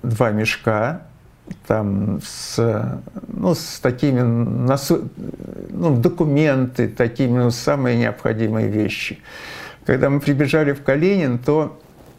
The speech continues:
то там, ну, практически мы только прибежали, воздушная тревога. Да, когда мы прибежали, она сдала вещи в камеру хранения. Ну, с этими двумя мешками таскаться, это понятно.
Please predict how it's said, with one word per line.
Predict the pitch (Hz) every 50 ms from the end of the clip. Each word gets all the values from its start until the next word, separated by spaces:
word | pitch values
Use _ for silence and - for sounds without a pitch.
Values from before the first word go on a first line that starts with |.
| - - - - - - - - - - - - - - - -
то | - 143
там, | - - - - 165 170 180 180 185 180 185 - - - - - - - - - - - - - - - - - - - - - - -
ну, | 147 156 143 -
практически | - - 139 - - - - 156 - - - 143
мы | 127 127 123
только | - 135 117 - 131
прибежали, | - - 127 123 135 143 147 180 190 185 175 170 165 -
воздушная | - 135 135 131 165 156 147 - 143 123 123
тревога. | 123 117 101 98 113 113 113 - - - - - - - - - - - - - - - - - - - - - - - - - - -
Да, | - 151 - - - - - - - - - -
когда | 151 151 151 156
мы | 147 143 135
прибежали, | - 147 123 135 143 - 185 196 220 226 214 - - - - - _ _ _
она | - 127 147 139 131 123
сдала | 110 104 123 117 117 117
вещи | 107 135 165 170 - -
в | - -
камеру | - 113 107 101 95 104
хранения. | - - 107 104 104 101 98 - - 117 - -
Ну, | - 127 120 107
с | - - -
этими | 120 123 113 104
двумя | 101 110 110 101 101
мешками | 98 98 - - - 117 107 107
таскаться, | - - - - - - 120 120 - - - -
это | - - - -
понятно. | 110 107 107 - - - - -